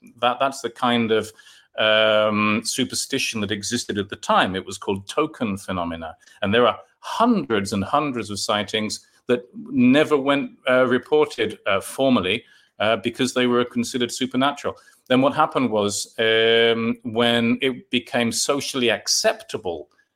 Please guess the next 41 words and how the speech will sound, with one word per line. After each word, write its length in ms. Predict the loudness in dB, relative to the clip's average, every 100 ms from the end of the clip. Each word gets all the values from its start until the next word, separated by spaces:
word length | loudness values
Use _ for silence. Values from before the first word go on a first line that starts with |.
| _ _
to, 400 | -4 0 2 0 -4
to 140 | -8 -6
say 280 | -2 -2
that 180 | 0 -2
you'd 160 | -2 -4
seen 280 | -4 -2 -4
a 40 |
flying 400 | -2 0 0 -2
saucer, 560 | -4 -4 -4 0 0 0 -8 _ _ _ -4
everyone 420 | 0 0 0 0
went 180 | 2 4
out 280 | 4 2 -2
and 220 | -2 0
reported 560 | 0 -2 -2 -2 -2 -4
the 80 | -2
weird 320 | 0 0 0
lights 440 | 2 2 0 -4
that 180 | -6 -2
they 120 | 0
saw. 540 | 0 0 2 2 2 -6 _ _ _ _
This 160 | -2 0
is 100 | 0
exactly 480 | 0 0 0 -2 -4
the 100 | 0
same 280 | 0 0
thing 300 | 0 0 0
as, 140 | -2 -6 -6
as 160 | -6 -4
what 160 | -4 -2
happened 380 | -4 -2 -4
in 100 | -2
the 120 | 0 0
airship 460 | 0 -2 -6 -2
wave 260 | 0 0 -2
of 100 | -2
nineteen 420 | -2 -2 -2 -2
ninety, 480 | 0 -2 -2 -4 -2
uh, 80 | -2
sorry, 180 | 0
eighteen 280 | 0 -2 -2
ninety-seven, 720 | -4 -4 -2 0 0 0 -4